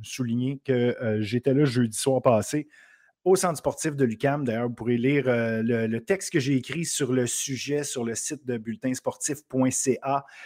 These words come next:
Euh, l'hommage qui a été fait à ma-, Madame Olga Rikak. Euh, comment, comment la, la définir, Madame Rikak, si vous ne la connaissez pas,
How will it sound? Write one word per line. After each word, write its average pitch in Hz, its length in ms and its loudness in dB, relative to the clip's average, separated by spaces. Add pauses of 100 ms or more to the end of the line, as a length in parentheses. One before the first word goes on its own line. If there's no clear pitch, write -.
(180)
Euh, 131 140 10
l'hommage 175 400 8
qui 151 80 4
a - 20 8
été 131 160 2
fait 156 220 4 (100)
à 131 160 2
ma-, 135 220 0 (220)
Madame 143 440 2
Olga 156 640 6 (760)
Rikak. 147 640 -2 (380)
Euh, 123 340 2 (600)
comment, 143 420 0
comment 143 240 -2
la, 139 220 0
la 123 120 0
définir, 139 480 -2
Madame 139 400 -2
Rikak, 131 520 -2
si - 80 -10
vous 120 80 -6
ne - 20 -2
la 117 60 -4
connaissez 139 400 -2
pas, 143 220 -2